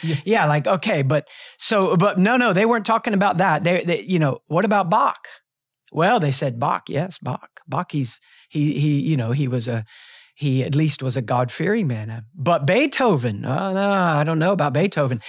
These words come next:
Speaker 2: And I, I just sat there quietly. I was the new guy, you know, I had just arrived.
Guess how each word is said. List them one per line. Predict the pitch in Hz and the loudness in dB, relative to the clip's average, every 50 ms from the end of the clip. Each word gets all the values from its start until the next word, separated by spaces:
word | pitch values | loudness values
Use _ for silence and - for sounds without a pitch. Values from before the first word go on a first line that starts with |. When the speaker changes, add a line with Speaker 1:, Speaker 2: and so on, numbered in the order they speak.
| - - - - | -14 -10 -4 -2
Speaker 2:
And | 170 185 208 | 0 2 2
I, | 202 202 233 233 - | 2 2 2 2 2
I | 208 220 277 311 320 | 2 2 2 2 2
just | 269 320 277 - - | 2 2 2 2 2
sat | - 226 226 - - | 2 0 0 0 0
there | 160 151 135 | 0 0 0
quietly. | - - 185 175 180 160 143 131 127 | -2 0 0 2 2 2 2 2 2
I | 135 151 | 2 2
was | 170 165 131 | 2 0 0
the | 131 147 | 0 2
new | 139 151 220 302 269 | 2 4 4 4 2
guy, | 190 143 117 113 117 | 2 0 0 -2 -2
you | 110 113 123 | -2 -2 0
know, | 135 151 | 0 0
I | 185 190 | -2 -2
had | 180 151 | -2 -2
just | 127 156 160 - - 143 | -2 -2 -4 -4 -4 -4
arrived. | 139 131 156 185 185 156 131 120 113 | -2 -2 -2 0 0 0 -2 -2 -4